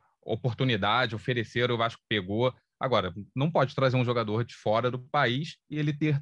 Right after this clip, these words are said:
tão poucas oportunidades num time que carece de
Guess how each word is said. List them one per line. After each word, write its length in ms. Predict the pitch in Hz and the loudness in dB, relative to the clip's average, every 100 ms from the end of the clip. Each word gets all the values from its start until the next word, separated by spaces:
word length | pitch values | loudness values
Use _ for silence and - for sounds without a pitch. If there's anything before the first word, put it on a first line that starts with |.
| - | 0
tão 280 | 156 202 240 _ - | 0 0 -2 _ -2
poucas 320 | 165 175 175 | -2 0 -2
oportunidades 960 | 151 143 147 156 147 107 123 147 175 - - - _ 175 | -2 -4 -2 0 2 2 2 0 -4 -8 -20 -20 _ 0
num 160 | 185 | 0
time 280 | 170 180 190 | 2 0 0
que 140 | - | -4
carece 580 | - 196 196 131 156 165 | -4 2 4 4 2 0
de 200 | 170 202 | -6 -6